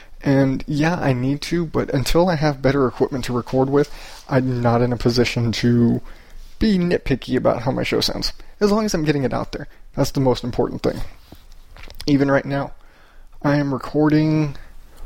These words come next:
in the middle of the night more because home incidences lately have pushed back recording for this week. I normally do this all Sunday night, and I give myself tons of time to work, and I do tons of editing, and I can do the write-up and everything,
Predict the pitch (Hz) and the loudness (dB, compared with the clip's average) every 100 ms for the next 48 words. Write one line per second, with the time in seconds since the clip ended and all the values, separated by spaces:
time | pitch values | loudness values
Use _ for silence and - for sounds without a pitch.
0 | - - - - - - - - - - | -14 -14 -14 -12 -10 -8 -10 -12 -12 -2
1 | 175 151 160 165 135 127 127 127 - 139 | 0 4 4 4 4 2 0 0 -4 -4
2 | 139 151 143 131 - 131 127 123 - - | 0 0 0 0 0 0 2 0 -6 -12
3 | - - - - - - - - - - | -16 -16 -16 -14 -14 -14 -14 -16 -16 -4
4 | 185 196 165 147 151 143 131 147 139 127 | 2 4 4 2 2 0 2 2 2 2
5 | 135 139 139 131 131 - 135 127 131 131 | 2 2 2 2 0 0 2 2 2 0
6 | 123 - 143 135 131 123 123 - - 127 | -4 -4 -4 -2 0 0 -2 -6 -6 -4
7 | 117 127 123 120 127 - 131 127 127 123 | 2 4 2 0 0 0 0 0 0 0
8 | 127 123 120 123 123 123 120 127 127 127 | 2 4 4 4 2 2 2 2 4 4
9 | 120 - - 240 240 190 131 127 101 127 | 2 -4 -2 0 2 2 0 -4 -8 -6
10 | 135 120 - 110 - - 226 214 208 180 | -6 0 2 2 0 0 2 2 0 0
11 | 202 190 180 185 180 - - - - - | 0 0 2 2 0 -14 -16 -16 -16 -6
12 | - 135 127 123 120 - 175 156 - 185 | 0 2 2 0 -4 -2 0 2 4 4
13 | 180 180 156 131 147 135 131 139 151 143 | 2 2 0 0 0 0 0 0 0 0
14 | 120 143 147 - 143 | 0 2 0 0 -2